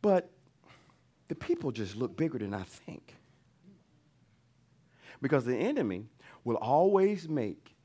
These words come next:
your opposition look bigger than you. Now, that's because you're walking by sight, not by faith. If you walk by faith,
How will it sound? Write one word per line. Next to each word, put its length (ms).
your 280
opposition 680
look 180
bigger 300
than 180
you. 180
Now, 240
that's 180
because 300
you're 80
walking 360
by 140
sight, 400
not 260
by 120
faith. 340
If 120
you 80
walk 200
by 140
faith, 440